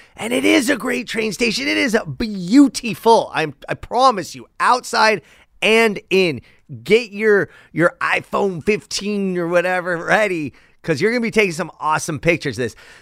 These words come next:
The station was commissioned in nineteen thirty-three as a joint venture between all the railroads at the time. Southern Pacific, Union Pacific,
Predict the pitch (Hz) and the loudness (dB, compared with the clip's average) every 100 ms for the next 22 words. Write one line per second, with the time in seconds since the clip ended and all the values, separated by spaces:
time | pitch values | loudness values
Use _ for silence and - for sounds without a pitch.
0 | _ 180 - - 277 440 - 440 359 226 | _ 2 2 0 -2 0 2 2 2 4
1 | 202 - 180 147 131 196 240 - - 208 | 4 4 -2 -2 0 0 -2 -8 -6 -4
2 | 202 - 180 175 160 - 143 147 131 110 | -4 -2 2 2 2 -4 -2 2 2 0
3 | 110 104 143 165 101 123 139 - 113 92 | -4 2 2 2 -2 -4 -4 -4 -10 -10
4 | 107 - 160 156 170 165 135 139 143 123 | -12 -6 0 4 6 6 2 0 0 0
5 | 104 92 92 - 67 - - 202 175 135 | -6 -10 -12 -12 -14 -10 2 4 4 0
6 | 117 - 101 - 65 156 214 202 180 131 | -6 -12 -16 -16 -12 0 2 4 0 -2
7 | 127 - 101 - | -6 -6 -12 -14